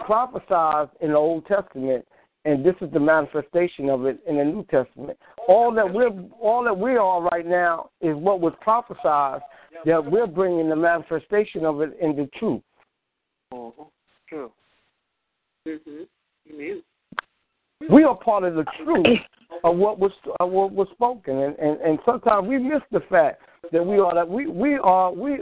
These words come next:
Speaker 1: we are the vessels of the truth of the words that were spoken in the old.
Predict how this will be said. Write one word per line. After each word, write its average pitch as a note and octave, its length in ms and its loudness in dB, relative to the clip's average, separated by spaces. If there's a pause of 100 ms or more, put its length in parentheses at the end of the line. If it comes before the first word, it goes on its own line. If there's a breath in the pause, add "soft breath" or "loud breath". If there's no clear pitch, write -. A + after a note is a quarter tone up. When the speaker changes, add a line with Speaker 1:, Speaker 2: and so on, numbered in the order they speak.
(120)
Speaker 1:
we B3 220 -4
are F#3+ 160 4
the E3+ 100 0
vessels D#3 580 -4 (420 soft breath)
of E3 120 2
the D#3 120 0 (160)
truth D#3+ 280 0 (360)
of D#3 100 2
the D#3 60 4
words F3 380 2
that D#3 120 -6
were C#3+ 180 -4
spoken F3 500 -2 (120)
in C#3+ 120 -2
the C#3 60 2
old. C3+ 360 0